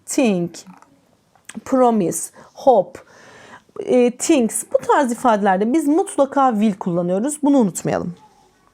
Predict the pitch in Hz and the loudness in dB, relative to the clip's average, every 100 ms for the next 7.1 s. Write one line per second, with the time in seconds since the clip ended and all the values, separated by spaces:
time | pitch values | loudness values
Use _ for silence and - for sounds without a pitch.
0 | _ _ _ _ - 381 427 370 285 254 | _ _ _ _ 0 2 2 0 0 0
1 | 269 403 302 311 302 285 277 262 262 262 | 0 0 0 0 0 0 0 0 0 0
2 | 214 196 170 190 - - - - - 453 | -2 -2 -6 -6 -14 -20 -12 -4 0 2
3 | 349 220 226 302 349 294 233 226 233 240 | 2 2 0 0 2 2 2 2 2 2
4 | 226 220 180 190 214 202 - 311 311 277 | 0 -2 -2 0 0 -2 -2 -2 0 2
5 | 240 190 190 - - - - - - - | 0 0 -4 -4 -4 -4 -6 -10 -14 -18
6 | - - 302 320 254 254 277 262 202 214 | -20 -2 2 4 2 0 -2 0 2 0